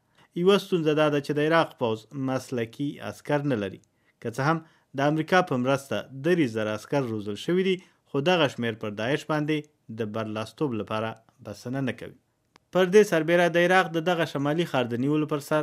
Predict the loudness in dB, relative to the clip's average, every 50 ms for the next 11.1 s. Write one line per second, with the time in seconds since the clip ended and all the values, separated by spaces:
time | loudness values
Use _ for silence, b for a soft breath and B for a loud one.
0 | -2 -6 -10 -10 -10 -8 -6 -8 -8 -8 -8 -8 -4 -4 -4 -2 -2 -4 -4 -2
1 | -2 -4 -2 0 0 0 0 -2 -6 -12 -14 -14 -14 -18 -20 _ _ _ _ _
2 | _ -10 -6 -4 -4 -2 -2 -4 -6 -6 -2 2 2 2 2 0 -4 b b b
3 | b b b -2 0 2 4 4 4 4 2 2 2 2 2 2 0 0 0 0
4 | 0 0 -2 -4 -6 _ -14 -6 -2 0 0 2 0 -2 -2 -2 -2 -2 -2 -4
5 | -8 -12 -8 -6 -4 -4 -4 -2 -2 -2 0 -2 -2 -2 -6 -12 -12 -12 -16 _
6 | _ _ _ _ _ _ _ _ -6 -6 -6 -4 -4 -4 -2 2 4 4 4 4
7 | 2 -2 B B B B B B -4 0 2 4 4 6 6 6 4 4 0 -6
8 | -10 -4 0 0 2 2 2 0 -2 -2 -6 -6 -4 -4 -4 -2 -2 0 0 0
9 | -2 -4 _ -16 -10 -4 -2 0 0 0 -2 -4 -6 -6 -8 -10 -8 -6 -6 -4
10 | 0 0 0 0 0 0 0 2 2 0 -2 -2 -4 -4 -4 -4 -4 -4 -6 -8
11 | -10